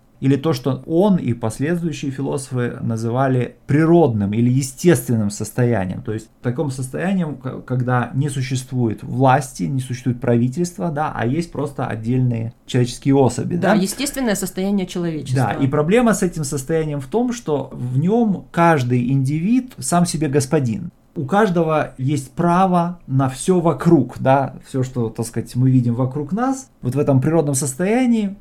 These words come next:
Speaker 1: у каждого есть право на это. И поэтому на практике происходит неизбежно столкновение этих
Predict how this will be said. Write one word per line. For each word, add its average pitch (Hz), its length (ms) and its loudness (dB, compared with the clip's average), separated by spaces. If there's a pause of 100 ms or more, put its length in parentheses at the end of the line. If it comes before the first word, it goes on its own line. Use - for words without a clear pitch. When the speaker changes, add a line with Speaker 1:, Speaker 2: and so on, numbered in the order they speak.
(120)
Speaker 1:
у 151 100 -12
каждого 170 420 0
есть 151 220 -4
право 123 320 0
на 107 160 -4
это. 95 220 -12
И 151 240 -6
поэтому 202 760 -2 (140)
на 143 140 -2
практике 185 440 -2
происходит 175 680 0
неизбежно 160 800 -2 (160)
столкновение 160 1000 4
этих 113 480 -6